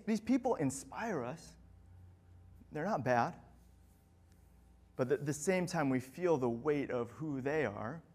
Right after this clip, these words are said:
what they do, and where we're at. We feel the weight of this calling. "Take up your cross.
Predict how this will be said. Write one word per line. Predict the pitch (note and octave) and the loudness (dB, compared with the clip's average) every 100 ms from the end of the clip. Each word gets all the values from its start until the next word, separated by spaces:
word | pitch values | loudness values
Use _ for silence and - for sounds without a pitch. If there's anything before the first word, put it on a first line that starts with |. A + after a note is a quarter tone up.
| _ - - - - - - - _ | _ -20 -20 -20 -20 -20 -20 -20 _
what | A#2+ - | -2 2
they | C3+ D#3+ | 4 4
do, | A2 G#2 G#2+ D3 - - - - - - - - - _ _ _ _ - | 2 -4 -8 -12 -18 -20 -20 -20 -20 -20 -20 -20 -20 _ _ _ _ -12
and | A2+ | -6
where | A#2 | -4
we're | A2 A#2 | -2 -2
at. | F#2+ - - _ _ _ _ - - - - _ _ _ _ | -4 -12 -20 _ _ _ _ -20 -20 -20 -20 _ _ _ _
We | A#2 | -8
feel | A#2+ F3 | 2 4
the | C3+ | 6
weight | A#2+ C#3 C3+ | 6 4 4
of | G#2 | 2
this | A2+ G#2+ | -2 -6
calling. | - - C#3+ D3 G#2+ G#2+ - - - | -10 -8 -4 -4 -6 -8 -18 -20 -8
"Take | - D3+ | -4 -4
up | D#3 - | -6 -8
your | B2 - | -12 -12
cross. | - C#3 B2 G#2+ - | -10 -6 -6 -8 -20